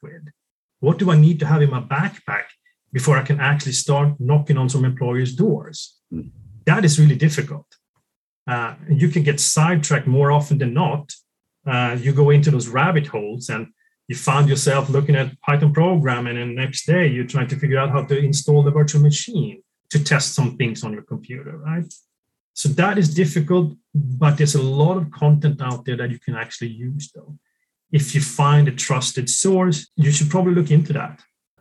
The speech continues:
Speaker 2: Again, all this sounds well and good if your employer is willing to pay for the program.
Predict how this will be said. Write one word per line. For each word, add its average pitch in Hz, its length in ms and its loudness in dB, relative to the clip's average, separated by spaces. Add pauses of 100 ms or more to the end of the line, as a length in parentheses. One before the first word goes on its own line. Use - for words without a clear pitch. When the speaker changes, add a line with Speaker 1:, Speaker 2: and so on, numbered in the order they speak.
(120)
Speaker 2:
Again, 170 360 0 (400)
all 202 220 2
this 202 160 0
sounds 147 420 -2
well 120 280 2
and 131 140 -2
good 87 340 0
if 165 260 2
your 139 240 0
employer 127 640 2
is 127 240 0
willing 151 380 0
to 156 80 -2
pay 117 320 0
for 98 240 0
the 120 100 -2
program. 139 640 -2